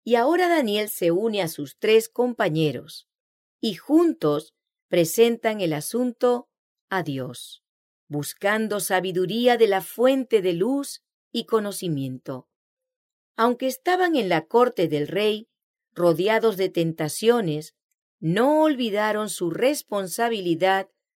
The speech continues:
para con Dios. Tenían la firme convicción de que la providencia divina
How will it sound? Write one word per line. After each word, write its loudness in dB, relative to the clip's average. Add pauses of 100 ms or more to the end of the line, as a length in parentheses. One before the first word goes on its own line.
(100)
para -4
con -4
Dios. -10 (680)
Tenían 2
la 0
firme -2
convicción 0 (460)
de 0
que 0
la 2
providencia 2
divina -2